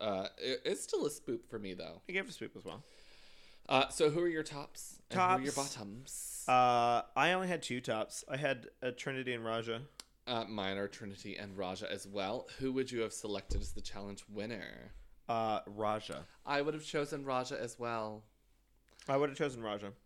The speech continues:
Speaker 1: I liked Raja's performance better. Her lyrics were not up to snuff with Trinity's,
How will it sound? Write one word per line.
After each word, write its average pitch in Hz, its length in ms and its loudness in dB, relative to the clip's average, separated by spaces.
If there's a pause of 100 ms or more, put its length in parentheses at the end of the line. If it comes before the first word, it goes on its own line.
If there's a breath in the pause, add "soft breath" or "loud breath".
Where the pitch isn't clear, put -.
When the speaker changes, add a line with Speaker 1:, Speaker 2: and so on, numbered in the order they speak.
(120)
Speaker 1:
I 127 80 4
liked 127 260 0
Raja's 113 440 -4
performance 117 560 -4
better. 135 500 0 (320 soft breath)
Her 139 160 2
lyrics 131 460 0
were 117 80 -2
not 110 200 0
up 101 140 -2
to 101 80 -8
snuff - 320 -10
with 95 140 -8
Trinity's, 120 520 -4